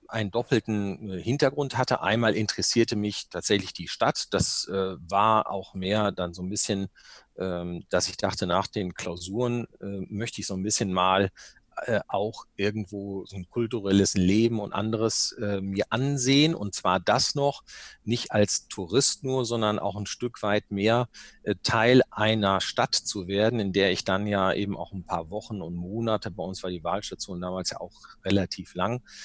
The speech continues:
dann auch so ein bisschen, äh, den Eindruck bekomme, ich wachse zusammen mit der Stadt.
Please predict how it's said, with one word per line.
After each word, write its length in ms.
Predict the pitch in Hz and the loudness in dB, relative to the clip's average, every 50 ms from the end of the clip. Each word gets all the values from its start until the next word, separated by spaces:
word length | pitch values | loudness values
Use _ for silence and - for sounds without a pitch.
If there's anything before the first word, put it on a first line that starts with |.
| - - _ | -18 -18 _
dann 180 | _ 92 95 90 | _ -2 -2 -2
auch 120 | 76 101 | -4 -6
so 100 | - - | -8 -8
ein 80 | 95 90 | -6 -4
bisschen, 380 | 98 120 - - 110 101 98 - _ - - _ _ _ | -2 0 0 2 2 0 -2 -6 _ -20 -20 _ _ _
äh, 260 | - 104 98 95 92 90 | -2 -2 0 0 -4 -2
den 180 | 87 98 87 82 | -4 -4 -2 0
Eindruck 320 | 101 107 110 110 101 92 | 0 0 0 -2 -4 -6
bekomme, 420 | 98 95 _ - 110 101 101 101 | -10 -12 _ -6 -4 -4 -2 -4
ich 240 | - - - - 78 | -4 -6 -10 -8 -2
wachse 320 | 101 107 - - - 107 - | -2 0 0 0 -2 -2 -4
zusammen 380 | - - 85 82 95 101 123 | -8 -10 -2 -2 -2 0 0
mit 140 | 147 156 - | -4 -2 -2
der 120 | 143 139 | -4 -4
Stadt. 360 | 135 - _ 151 143 156 - | -4 0 _ 2 2 2 0